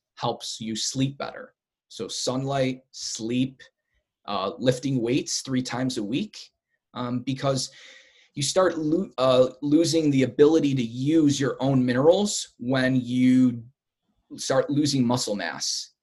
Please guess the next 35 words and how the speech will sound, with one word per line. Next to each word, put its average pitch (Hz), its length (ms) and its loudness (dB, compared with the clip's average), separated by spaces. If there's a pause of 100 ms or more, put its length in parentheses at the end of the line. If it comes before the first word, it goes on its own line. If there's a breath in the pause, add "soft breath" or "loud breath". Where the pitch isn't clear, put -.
(280)
So 127 480 -2
your 151 260 4
muscle 131 640 2
needs 131 220 -2
to 123 80 -8
be 113 100 -4
sensitive 151 840 2
in 120 100 -8
order 135 200 -2
to 123 120 -8
get 123 260 -4
magnesium 117 680 -6
and 104 100 -8
potassium 110 560 -6
into 107 160 -8
the 90 100 -10
cell. 107 520 -4
And 110 60 -8
a - 20 -4
lot 117 200 2
of - 60 -14
people, 117 380 -4
we 110 180 -6
lose 123 360 0
a 120 40 -4
lot 117 180 -4
of 107 60 -4
muscle 107 380 -4
as 110 140 -6
we 87 180 -14
age 117 400 -4
and 101 60 -6
become 104 220 -8
sarcopenic. 110 760 -6
So 101 240 -6